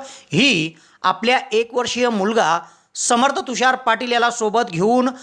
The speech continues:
घरी सांगून गेली की, "मी यावलला दवाखान्यात जात आहे." तेव्हा यावल येथे दवाखान्यात आलेली ही तेवीस वर्षीय विवाहिता एक वर्षीय मुलासह बेपत्ता झाली होती.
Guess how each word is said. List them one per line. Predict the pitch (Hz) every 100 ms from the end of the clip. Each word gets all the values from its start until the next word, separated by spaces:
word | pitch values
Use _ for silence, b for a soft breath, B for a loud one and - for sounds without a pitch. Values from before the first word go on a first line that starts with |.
| B B
घरी | 147 151 196 269
सांगून | - 247 254
गेली | 247 233 254
की, | 254 262
"मी | 247 226 262 208 220 254 B B
यावलला | 185 190 220 226 262 269 247 220 247 277 - -
दवाखान्यात | 143 214 247 233 226 226 165
जात | 208 208
आहे." | 208 202 202 139 - _ _ _ _ -
तेव्हा | 175 214 262 277 - b b -
यावल | 202 202 214 262 254
येथे | 226 240 185 151
दवाखान्यात | 143 180 185 226 - 196 220 -
आलेली | 180 190 214 247
ही | 214 220
तेवीस | - 214 226 226
वर्षीय | 220 214 - 233 247 254 254 B B B
विवाहिता | 160 190 240 226 240 269 262 269 262 _ -
एक | 233 254
वर्षीय | 254 247 240
मुलासह | 233 208 208 220 233 - 254 233 160 202 B B B
बेपत्ता | 175 220 226 233 220
झाली | 202 214
होती. | 208 233 226 196 123